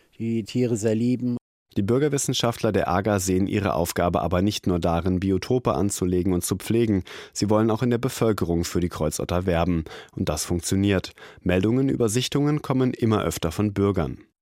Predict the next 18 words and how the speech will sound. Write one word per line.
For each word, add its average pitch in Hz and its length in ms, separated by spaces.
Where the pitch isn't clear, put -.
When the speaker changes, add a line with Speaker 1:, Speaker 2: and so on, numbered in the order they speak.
Speaker 1:
Weil 120 320
wir 156 160
viel 135 220
Öffentlichkeitsarbeit 131 1040
machen, 123 280
weil 107 140
die 113 80
Bevölkerung 117 500
hier 110 220
interessiert - 560
ist 131 260
und 110 240
doch 127 180
irgendwo 127 520
die 123 120
Tendenz 113 480
hat, - 400
äh, 107 280